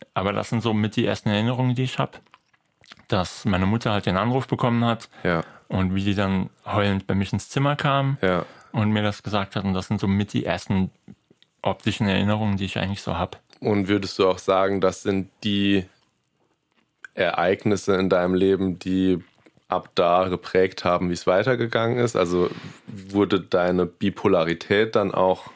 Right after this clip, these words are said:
Speaker 2: ausgelöst durch das, was bis dahin passiert ist?
Speaker 1: Äh, ich glaub, das war so der Grundstein dafür.
Speaker 2: Ja.
Speaker 1: Richtig schlimm wurde es erst mit sechzehn, aber ich glaub, das war so der, der Grundstein dafür.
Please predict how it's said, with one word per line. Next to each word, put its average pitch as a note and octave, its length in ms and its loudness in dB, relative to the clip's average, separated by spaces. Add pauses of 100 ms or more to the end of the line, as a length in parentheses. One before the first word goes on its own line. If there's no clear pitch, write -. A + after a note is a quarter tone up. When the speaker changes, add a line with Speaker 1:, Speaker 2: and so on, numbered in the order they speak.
(760)
Speaker 2:
ausgelöst A#2+ 880 0 (120)
durch G2+ 380 -2
das, F#2+ 260 0
was F#2+ 220 0
bis - 220 -4
dahin A2 380 2
passiert A#2+ 480 0
ist? - 260 -4 (240)
Speaker 1:
Äh, A2+ 340 0
ich - 180 -6
glaub, A2+ 200 -2
das A#2 200 -4
war A2+ 140 0
so G#2+ 120 -4
der G2 120 0
Grundstein G2+ 920 -2
dafür. F2 540 -6
Speaker 2:
Ja. F2+ 280 0 (760)
Speaker 1:
Richtig A#2 340 -2
schlimm B2 300 2
wurde A#2+ 200 2
es - 100 -6
erst G#2 200 -2
mit G2 120 -2
sechzehn, D#3 440 -4
aber A2 220 -2
ich G#2 80 -4
glaub, - 240 -6
das - 260 -8
war A2+ 160 0
so G#2+ 160 0
der, G2 420 0 (340)
der G2+ 100 -2
Grundstein F#2+ 540 -2
dafür. F#2 360 -2